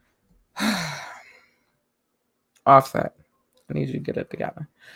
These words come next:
Now, this next thing I'm gonna talk about, um, me, I'm gonna have to go through a whole bunch of small little topics. Um,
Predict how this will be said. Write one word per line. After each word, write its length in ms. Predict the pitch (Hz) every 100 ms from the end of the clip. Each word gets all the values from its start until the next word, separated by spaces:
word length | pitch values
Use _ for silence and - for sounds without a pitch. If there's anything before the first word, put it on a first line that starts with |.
| -
Now, 140 | 180 214
this 160 | 254
next 360 | 254 233 220 -
thing 200 | 175 165
I'm 100 | 151
gonna 120 | 147
talk 260 | - 131 135
about, 380 | 117 117 - -
um, 520 | 147 131 120 127 143 _ _ _ _ _ _ _ _ _ _ _ _ _ _ _ _ _ _ _ _ _ _ - -
me, 200 | 180 196
I'm 120 | -
gonna 100 | 220
have 80 | 202
to 60 | 185
go 160 | 160 143
through 200 | 143 131
a 60 |
whole 160 | 156 131
bunch 260 | 123 131
of 160 | 123 123 - - - -
small 420 | - 151 139 131
little 300 | 131 123 127
topics. 640 | - 135 127 131 127 - -
Um, 560 | 127 127 123 117 123